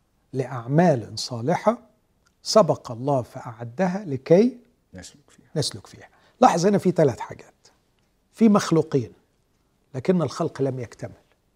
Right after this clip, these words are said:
Speaker 2: مم.
Speaker 1: لأنه ما كانش في داعي يقول: "لأننا نحن
Speaker 2: مم.
Speaker 1: عمله". فهو خلقنا في المسيح يسوع، لكن عمله،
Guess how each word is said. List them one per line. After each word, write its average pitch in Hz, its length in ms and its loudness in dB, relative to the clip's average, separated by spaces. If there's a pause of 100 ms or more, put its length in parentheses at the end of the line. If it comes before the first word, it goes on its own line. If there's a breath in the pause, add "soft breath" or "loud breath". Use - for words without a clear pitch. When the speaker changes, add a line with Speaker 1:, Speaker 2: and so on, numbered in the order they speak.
(120)
Speaker 2:
مم. 87 200 -18 (580)
Speaker 1:
لأنه 131 300 -6
ما 123 80 -4
كانش 143 320 0
في 139 140 -4
داعي 123 240 0
يقول: 131 200 -2
"لأننا 123 460 -4
نحن 131 280 -4 (520)
Speaker 2:
مم. 92 180 -18
Speaker 1:
عمله". 190 300 4 (420)
فهو 151 240 4
خلقنا 208 540 6
في 226 100 -4
المسيح 147 440 0
يسوع، 139 220 0
لكن 151 340 2 (1160)
عمله، 170 600 0